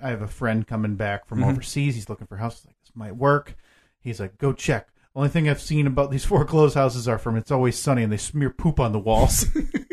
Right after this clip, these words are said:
Speaker 2: Yeah, and take out all the copper.
Speaker 1: Right. <laughs> And so there's gonna be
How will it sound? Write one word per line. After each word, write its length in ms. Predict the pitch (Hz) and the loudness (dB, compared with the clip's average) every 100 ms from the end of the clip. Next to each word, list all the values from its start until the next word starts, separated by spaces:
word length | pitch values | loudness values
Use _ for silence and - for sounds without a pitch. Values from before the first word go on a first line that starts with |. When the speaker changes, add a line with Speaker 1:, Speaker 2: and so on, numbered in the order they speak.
| - | -10
Speaker 2:
Yeah, 120 | - - - 277 | -6 -6 -6 -4
and 260 | 147 165 143 | 0 0 6
take 200 | 165 147 | 6 8
out 120 | 143 | 6
all 100 | 135 | 6
the 100 | 131 | 4
copper. 460 | - 127 - 113 - | 4 2 2 -2 4
Speaker 1:
Right. 380 | 202 277 143 - - | 8 8 6 -4 -10
<laughs> 140 | - | -4
And 540 | 127 - 240 - 214 | -2 2 2 2 2
so 120 | - 190 | 4 6
there's 140 | 156 | 6
gonna 140 | 185 156 | 2 2
be 180 | 147 | 0